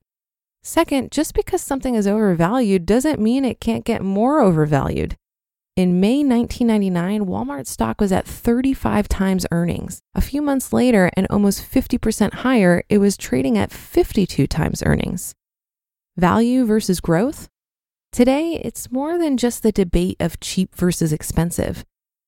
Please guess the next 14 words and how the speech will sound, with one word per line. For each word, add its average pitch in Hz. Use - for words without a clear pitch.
The 240
debate 330
extends 185
much 160
further. -
Can 226
something 370
that 277
can't -
go 190
on 190
forever 170
do 208
so? 123